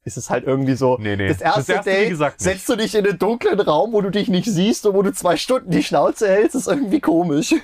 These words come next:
Speaker 2: Ja, deswegen zweites, drittes Date, je nachdem. Da muss man sich schon ein bisschen nahe gekommen sein, dann geht das super, da kann man da auch schon mal einen Arm um den anderen legen, ein bisschen Händchen halten oder so. Man kann über den Film
Speaker 1: Oh.
Speaker 2: hinterher schnacken.
Speaker 1: Gibt's in eurem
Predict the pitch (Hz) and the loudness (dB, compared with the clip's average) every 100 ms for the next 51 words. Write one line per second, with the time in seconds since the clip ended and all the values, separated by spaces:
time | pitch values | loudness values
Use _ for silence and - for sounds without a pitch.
0 | - 110 95 - 143 151 135 139 139 131 | -2 -4 -4 -2 -2 -2 0 0 0 -2
1 | 135 135 139 - 139 127 131 123 123 123 | -2 -2 -2 -2 -2 -2 0 0 0 -2
2 | 123 113 123 113 - - 143 185 185 156 | -2 -2 -4 -6 -8 -2 0 0 -2 -2
3 | 156 170 151 139 127 123 139 127 143 131 | -2 -2 -2 -2 -2 -2 -4 -4 -4 -2
4 | 123 117 123 120 135 113 - 190 185 165 | -2 -2 -2 -6 -4 -6 -6 -2 0 0
5 | 147 139 123 117 - - 117 107 113 170 | 0 -2 -2 -2 -2 -4 -4 -4 -2 -2
6 | 170 156 147 107 143 139 135 131 123 - | -2 -4 -4 -2 -2 -2 -2 -4 -6 -6
7 | 139 180 170 151 143 143 143 135 131 131 | -4 -4 -4 -2 0 0 -2 -2 -2 -4
8 | - - - 123 147 143 135 123 - 190 | -8 -12 -6 -4 -2 -4 -4 -4 0 0
9 | 175 165 156 147 143 147 139 - 143 147 | 0 0 0 0 -2 -6 -6 -6 -2 -2
10 | - 156 143 135 143 | 0 0 2 2 0